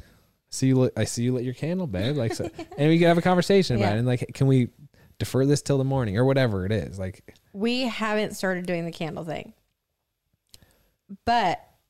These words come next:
Speaker 2: I will say something we have started is we struggled with that for a long time,
Speaker 1: A
Speaker 2: or I
Speaker 1: long
Speaker 2: did.
Speaker 1: time.
Speaker 2: Because dealing with different sex drives and different preferences of time and just all these different things,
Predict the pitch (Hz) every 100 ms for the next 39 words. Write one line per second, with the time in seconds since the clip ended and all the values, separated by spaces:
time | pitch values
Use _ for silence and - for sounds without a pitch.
0 | _ 190 202 202 190 202 190 180 180 175
1 | 175 170 170 - 180 160 196 226 - 180
2 | 170 - _ _ _ _ _ - 208 247
3 | - 208 185 165 151 - - 170 151 151
4 | 135 135 107 107 85 87 127 135 - -
5 | - - - - _ _ _ - 202 233
6 | 208 190 180 170 - _ _ _ _ _
7 | _ _ 196 220 214 208 196 190 156 -
8 | 233 226 - 208 196 190 180 170 165 170
9 | 143 - - 311 269 - 240 226 202 156
10 | 175 - - 269 247 214 185 165 170 -
11 | - 220 220 208 190 175 120 165 196 277